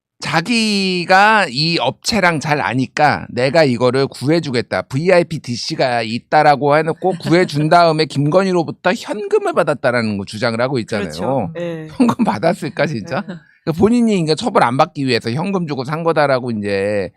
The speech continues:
Speaker 1: 현금의 대가성이 아니다라고 주장하고 있는데 이것도 파보면 나올 것 같아요, 제가 보기엔. 그래서 어쨌든, 어, 어, 이제 구속되고 난 다음에는 굉장히 많은 또 수사들이 진척이 좀 잘 되겠구나 그 생각이 듭니다. 예.
Speaker 2: 네, 우선 서희건설에서 오늘 자술서 낸 거가 알려진 바에 따르면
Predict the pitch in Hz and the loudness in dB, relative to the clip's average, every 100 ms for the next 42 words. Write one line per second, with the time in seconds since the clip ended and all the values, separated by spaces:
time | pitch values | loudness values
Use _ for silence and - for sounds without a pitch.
0 | _ - 156 143 131 151 - 139 135 123 | _ -8 -6 -4 -4 -6 2 2 4 0
1 | - _ 143 143 107 117 143 143 131 131 | -8 _ -4 -2 -2 -4 -2 -2 -2 -2
2 | 123 127 151 131 135 123 147 - - 359 | 0 0 -2 -4 -2 -2 -4 -8 -8 -4
3 | 330 302 185 107 - 92 - 92 101 107 | -4 -2 -4 -4 -4 -6 -6 -10 -8 -8
4 | 104 104 113 104 117 135 - 160 135 - | -8 -8 -6 -4 -4 -4 -6 -2 -2 -4
5 | - _ _ - - - - - 107 - | -14 _ _ -12 -6 -4 -2 -4 -6 -8
6 | - - 95 90 90 - 107 - 156 190 | -18 -14 -10 -10 -12 -14 -14 -10 -2 -2
7 | - 190 143 185 131 151 139 120 143 139 | -2 -6 -2 0 0 0 -4 -4 -2 -2
8 | 135 165 120 - _ _ _ - 143 147 | -2 -2 -4 -6 _ _ _ -12 -6 -2
9 | 131 123 160 165 135 147 139 - - 202 | 0 2 2 0 -2 -2 -2 -4 -4 -4
10 | 170 143 147 131 - 131 - 151 143 143 | -2 -2 -4 -4 -4 -4 -4 -6 -6 -8
11 | 120 120 117 113 - - 147 120 131 - | -6 -8 -6 -8 -8 -10 -10 -10 -10 -10
12 | - - 139 - 110 190 175 165 208 247 | -14 -16 -20 -14 -10 -8 -8 -6 -4 -2
13 | 370 392 359 330 311 262 214 220 185 185 | 0 2 0 -2 -2 -2 -2 -2 -4 -4
14 | 254 254 196 185 185 196 185 170 226 175 | -4 -4 -2 -4 -2 -2 -2 -2 0 0
15 | 208 269 240 214 180 175 208 202 190 233 | 2 2 0 -4 -4 -4 -2 -2 -2 -2
16 | 220 | -2